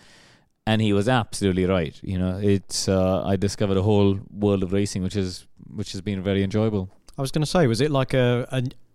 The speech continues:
Speaker 2: almost like a breath of fresh air going into that environment?
Speaker 1: Yeah, I mean, I, I, I approached the first half of the year quite badly, I think. I arrived with my sort of single-seater, selfish F one mentality.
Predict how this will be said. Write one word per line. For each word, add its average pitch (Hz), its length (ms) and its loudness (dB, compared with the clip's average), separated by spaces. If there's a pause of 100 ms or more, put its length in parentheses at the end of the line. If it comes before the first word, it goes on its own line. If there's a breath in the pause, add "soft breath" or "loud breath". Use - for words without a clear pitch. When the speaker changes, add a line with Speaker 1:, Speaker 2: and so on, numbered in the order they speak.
(100)
Speaker 2:
almost 156 280 2
like 120 80 -2
a 117 60 -2
breath 123 240 0
of 110 100 -6
fresh 127 280 0
air 131 200 4
going 110 280 0
into 107 160 -4
that 107 180 -4
environment? 107 520 -2 (720 loud breath)
Speaker 1:
Yeah, 220 320 6
I - 20 6
mean, 208 160 2
I, 190 180 2
I, 165 260 0 (200)
I 160 180 4
approached 180 540 4
the 147 120 4
first 156 340 4 (240)
half 143 320 2
of 143 60 -6
the 127 80 4
year 135 400 4
quite 127 400 -2
badly, 135 480 0 (100)
I 123 80 -2
think. 160 260 -4
I 123 160 4
arrived 120 320 2
with 113 140 0
my 110 300 2 (320)
sort 110 200 2
of 101 60 2
single-seater, 113 800 2
selfish 110 580 0
F 113 180 -2
one 110 160 0
mentality. 120 640 -2